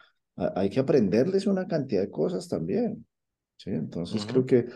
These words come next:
Speaker 1: lo complejo es, de nuevo, esa frase que tenemos muy metida en las organizaciones, que aplicamos para todo, que es, "Pero es que si lo hemos hecho así toda la vida y nos ha funcionado,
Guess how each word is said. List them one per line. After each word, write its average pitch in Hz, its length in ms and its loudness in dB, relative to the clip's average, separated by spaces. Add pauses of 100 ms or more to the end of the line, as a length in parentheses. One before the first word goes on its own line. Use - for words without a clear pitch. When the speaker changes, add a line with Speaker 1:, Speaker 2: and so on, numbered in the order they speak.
(240)
Speaker 1:
lo 98 120 2
complejo 101 580 6
es, 127 300 4
de 123 140 8
nuevo, 120 320 8
esa 120 200 2
frase 113 580 6 (560)
que 117 100 -2
tenemos 98 600 0 (600)
muy 117 280 8
metida 117 340 8
en 117 80 6
las 120 160 4
organizaciones, 117 1160 0
que 87 240 4
aplicamos 95 600 0
para 123 300 4
todo, 104 320 4
que 85 280 2
es, - 140 -6 (280)
"Pero 92 180 -2
es 90 80 -8
que - 120 -10
si 113 100 2
lo 104 80 6
hemos 90 200 4
hecho 107 220 2
así 110 140 -2
toda 110 180 4
la 98 80 6
vida 85 140 6
y 87 40 0
nos 95 160 -2
ha 73 100 -4
funcionado, 76 680 -4